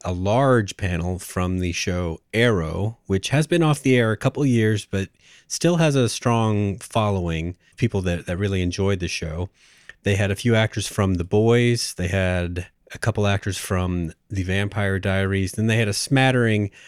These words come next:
of other, uh, standalones, uh, like William Shatner or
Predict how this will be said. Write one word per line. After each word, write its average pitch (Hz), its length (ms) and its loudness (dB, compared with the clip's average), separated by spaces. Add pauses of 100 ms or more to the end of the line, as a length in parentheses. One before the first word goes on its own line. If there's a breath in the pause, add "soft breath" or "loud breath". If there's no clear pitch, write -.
(240 loud breath)
of 98 400 0
other, 98 640 0 (420)
uh, 90 220 -2
standalones, 85 1040 -2 (160)
uh, 82 180 -4
like 85 360 -6
William 92 260 -2
Shatner 85 640 -6 (500 soft breath)
or 82 560 -2